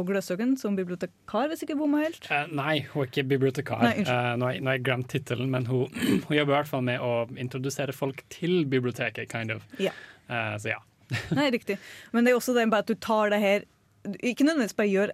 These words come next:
Speaker 1: en karriere ut av det, men har et engasjement utfor din vanlige jobb, og finner at, nei, dægeren, jeg skal drive en Spillpikene-blogg, fordi det her er noe vi trenger, det her er noe som er viktig, eh, og det er jo veldig mye sånn der blest rundt det her med kvinner.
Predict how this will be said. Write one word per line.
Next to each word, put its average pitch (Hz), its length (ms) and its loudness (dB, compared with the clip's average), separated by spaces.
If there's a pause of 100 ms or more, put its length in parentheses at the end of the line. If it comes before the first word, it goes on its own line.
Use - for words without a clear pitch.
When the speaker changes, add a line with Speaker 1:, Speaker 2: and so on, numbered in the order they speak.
Speaker 1:
en 196 80 2
karriere 202 400 2
ut - 80 -6
av 254 80 4
det, 202 80 2
men 196 160 -2 (240)
har 226 160 4
et 226 160 -6
engasjement 233 680 4 (260)
utfor 233 480 0
din 202 300 0 (100)
vanlige 175 400 0
jobb, 214 220 4 (340)
og 214 160 0
finner 202 160 4
at, 208 80 0
nei, 233 160 4
dægeren, 208 300 4 (180)
jeg 208 160 2
skal 247 240 0
drive 196 160 2
en 190 60 -4
Spillpikene-blogg, 196 720 -2
fordi 202 240 0
det 190 80 2
her 208 320 0
er 196 80 0
noe 185 240 -2
vi 170 160 0
trenger, 254 320 2
det 180 140 -2
her 202 180 0
er 180 160 -2
noe 180 240 -4
som 170 160 -2
er 175 80 -4
viktig, 269 380 -4 (420)
eh, 185 400 2
og 185 300 -2
det 202 80 4
er 196 100 4
jo 190 140 2 (160)
veldig 180 240 0
mye 175 180 2
sånn 175 160 -4
der 165 160 0
blest 190 400 -2
rundt 175 160 -2
det 226 80 -2
her 233 160 2
med 220 160 0 (240)
kvinner. 196 480 2